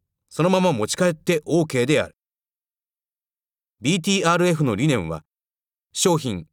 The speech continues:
サービスに対するクライアントの不満、相手の割いた時間、信頼に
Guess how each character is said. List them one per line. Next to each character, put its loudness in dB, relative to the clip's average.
サ 0
ー 0
ビ -2
ス -4
に -2
対 0
す -4
る -4
ク -2
ラ 2
イ 2
ア 2
ン -2
ト 0
の 0
不 -8
満、 -2
相 0
手 0
の 2
割 0
い -2
た 0
時 -10
間、 -4
信 -2
頼 2
に 0